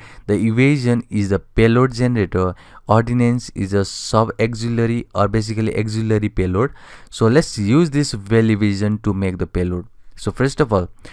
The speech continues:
you can see that this update method is a very important method, because what happens is now and time again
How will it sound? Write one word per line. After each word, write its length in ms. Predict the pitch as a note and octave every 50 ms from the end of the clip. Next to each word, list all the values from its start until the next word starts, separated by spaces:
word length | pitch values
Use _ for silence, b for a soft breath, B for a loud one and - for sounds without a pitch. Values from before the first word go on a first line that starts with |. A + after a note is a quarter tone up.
| B B B B
you 80 | B G#2
can 200 | - C3 C3+ C#3+
see 200 | - - D3 D3
that 240 | A#2+ A2 G2+ G2+ G2 - - - _ -
this 380 | G2+ G2 A2+ C3+ C#3+ - - - -
update 420 | - A2 A2+ A#2 A2 C3+ C#3+ D3 C3
method 600 | C3 G#2+ G2+ A#2 C3+ C3+ - G#2 F#2 F2+ F#2 - -
is 260 | - G#2 G2+ G2 G2+
a 80 | G2
very 500 | F2+ F2 F2+ F2 F2 G#2+ A2 A#2+ A#2 A#2+
important 500 | A2+ G#2+ G2 - F#2 F#2 - - F2+ F2+
method, 320 | F2+ F2+ E2+ - F#2 F2 F2+
because 500 | A2 G#2 - A#2 A#2 A#2 A2+ A2 A2 - B B B B B B B B B B B B
what 240 | B G#2+ C#3+ C#3+ -
happens 560 | A#2 A2 A#2 A2 - A2+ A2 A2 A2 - - -
is 520 | - G#2 G2+ G2+ G2+ G2+ F#2+ F#2+ - -
now 340 | G#2+ F#2+ F#2+ G#2 A2+ B2 C3
and 180 | C3+ C3+ B2+ B2
time 240 | - A#2+ A2+ A2 A2
again 500 | G2+ F#2 F#2+ F#2 F2+ F2+ F2+ F2+ F#2+ F#2+